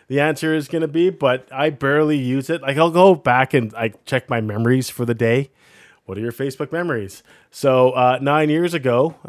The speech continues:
uh, what did I say? Uh, seven years ago, I posted, "I just accidentally saved something to the cloud. I've, <laughs> I've made peace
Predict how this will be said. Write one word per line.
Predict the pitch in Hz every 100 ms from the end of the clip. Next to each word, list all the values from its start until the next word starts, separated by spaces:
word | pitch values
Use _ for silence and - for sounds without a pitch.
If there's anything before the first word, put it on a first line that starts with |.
| -
uh, | 123 123 123 123 120 123 120 123
what | 131
did | 131
I | 110
say? | - 90 - _ - - - _ -
Uh, | 127 123
seven | 196 226 233
years | 156 131
ago, | 139 139 190 185 - _
I | 123 123
posted, | 139 131 - 160 165 - -
"I | 123
just | 143 165
accidentally | 139 151 - 165 170 151
saved | 147 - 143 151
something | - 151 156 147
to | 135
the | 147
cloud. | - 127 113 92 - - 131 -
I've, | 131 123
<laughs> | - - 156 147 - - - 807 - 571 - - 605 - - 214 - 226 269 -
I've | 165 175 147
made | 175 190 -
peace | 214 262 -